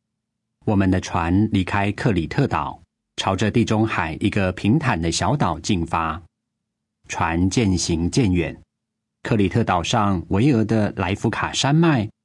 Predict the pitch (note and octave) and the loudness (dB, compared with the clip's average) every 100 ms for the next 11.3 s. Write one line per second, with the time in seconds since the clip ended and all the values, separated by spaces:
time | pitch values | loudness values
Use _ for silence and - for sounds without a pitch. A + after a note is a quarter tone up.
0 | _ - G#2 G2 F3+ E3+ F3+ C#3+ G#2+ - | _ -2 2 4 4 4 4 4 2 2
1 | G2 G#2 E2+ E2 D#2+ G#2 F2+ G2+ F2 F#2 | 2 2 2 0 0 0 0 0 0 0
2 | F#2 F2 E2 D#2+ - D#2+ D#2+ F2+ _ _ | 0 0 -2 -2 -4 -2 -4 -6 _ _
3 | _ _ _ _ _ _ _ F#2+ F2 G2+ | _ _ _ _ _ _ _ 0 2 2
4 | G#2+ - D#2+ E2+ - E2 G2 A2 F#2+ D2+ | 0 0 0 0 -2 -2 2 2 2 0
5 | F2 G#2 - _ - G2+ G#2 A2+ G#2+ - | -2 -2 -6 _ -4 -2 0 2 2 0
6 | G#2+ G#2 E2+ D#2+ - G2+ G#2+ G#2+ F#2 D#2 | 2 2 0 -2 -2 0 0 0 -2 -2
7 | - E3 G2+ D2+ D2 - D#2+ D#2 A#2+ - | -2 0 0 -2 -6 -8 -4 -2 -2 -2
8 | - _ _ _ _ _ _ _ _ _ | -12 _ _ _ _ _ _ _ _ _
9 | A3 F3 D3 G2 D#2+ - A#2 F2+ F2+ A2 | 2 2 2 0 0 0 2 2 2 2
10 | A2+ A2 A2 F#2+ F2+ - F#3 G2 D#2+ F2 | 2 2 2 0 0 2 2 4 2 0
11 | A#2+ A#2+ C3+ | 2 2 0